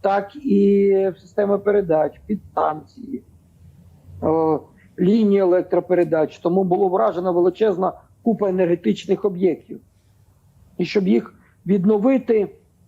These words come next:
потрібно також залучити було велику кількість коштів, обладнання,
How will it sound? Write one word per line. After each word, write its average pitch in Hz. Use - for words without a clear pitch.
потрібно 208
також 214
залучити 202
було 185
велику 208
кількість 220
коштів, 165
обладнання, 190